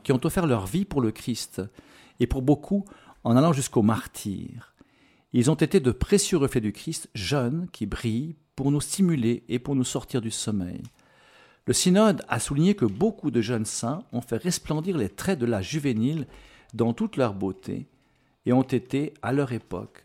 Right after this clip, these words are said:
de véritables prophètes du changement. Leur exemple nous montre de quoi sont capables les jeunes quand ils s'ouvrent à la rencontre avec le Christ. À travers la sainteté des jeunes, l'Église peut relancer son ardeur spirituelle et sa vigueur apostolique.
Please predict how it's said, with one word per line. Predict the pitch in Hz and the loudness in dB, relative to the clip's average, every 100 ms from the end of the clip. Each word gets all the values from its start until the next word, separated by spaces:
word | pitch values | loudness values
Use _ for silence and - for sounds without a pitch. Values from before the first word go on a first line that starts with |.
| 110 | -6
de | |
véritables | 113 120 151 139 | -2 0 0 -4
prophètes | - 147 - 139 | -2 -4 -2 -6
du | 107 | -8
changement. | 101 - 139 117 107 95 - _ _ - _ _ | -8 -4 -4 -2 -4 -4 -8 _ _ -20 _ _
Leur | 107 | -4
exemple | 120 98 165 165 107 | -2 0 -2 -2 -4
nous | 104 | 0
montre | 104 113 151 147 - 104 - _ _ _ _ _ _ _ _ - - _ - - - - _ _ _ _ _ _ _ _ _ _ _ _ 117 | 0 0 -2 -8 -12 -12 -16 _ _ _ _ _ _ _ _ -20 -20 _ -20 -20 -20 -20 _ _ _ _ _ _ _ _ _ _ _ _ 0
de | 131 | 0
quoi | - 185 | 2 -2
sont | - 127 | 0 -2
capables | 131 123 165 135 | -2 -2 0 0
les | 110 | -2
jeunes | 104 127 156 143 | 0 -2 -2 -4
quand | 113 - | -8 -8
ils | 101 | -6
s'ouvrent | - 165 | -4 -4
à | 104 | -4
la | |
rencontre | 95 127 143 139 | -2 -2 -2 -6
avec | 101 90 - | -6 -8 -10
le | |
Christ. | 92 - 110 - - _ - - - _ - - - | -12 -14 -18 -18 -20 _ -20 -20 -20 _ -20 -10 -4
À | 135 | 2
travers | 190 214 | 4 6
la | 165 | 4
sainteté | - - 202 170 135 190 | 4 2 2 0 -2 0
des | 117 | 0
jeunes, | 98 135 156 117 | 0 0 0 0
l'Église | 117 143 196 - | 0 0 -2 0
peut | 131 | 0
relancer | 120 151 143 196 | 2 2 0 -2
son | 156 113 | -2 0
ardeur | 120 151 | 0 -2
spirituelle | - 123 123 - - 131 | -6 -6 -6 -6 -4 -2
et | 123 | -2
sa | - | -2
vigueur | 107 123 165 | -2 0 0
apostolique. | 131 - 120 - 107 104 - | 0 -4 -6 -4 -6 -6 -12